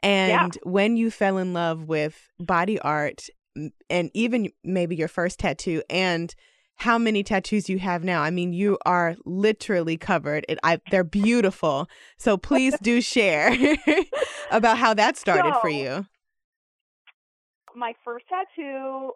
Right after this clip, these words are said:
Speaker 1: uh, so that, I think I was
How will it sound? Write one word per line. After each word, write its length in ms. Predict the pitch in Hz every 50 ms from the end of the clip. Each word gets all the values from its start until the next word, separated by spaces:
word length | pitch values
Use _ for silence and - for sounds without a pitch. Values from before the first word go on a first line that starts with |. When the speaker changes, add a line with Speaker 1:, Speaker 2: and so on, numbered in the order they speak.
| _ -
Speaker 1:
uh, 720 | 226 226 226 220 220 220 220 220 220 214 214 214 214 214 214 - _ _ _ _ _ _ _ _ _ _ _ _ _ _ _ _ _ -
so 680 | 247 233 220 214 214 214 208 208 208 208 214 208 196 - _ _ -
that, 200 | 214 208 208 202 202
I 40 | 208 _ -
think 160 | 269 277 302
I 80 | 339 349
was 160 | 359 330 277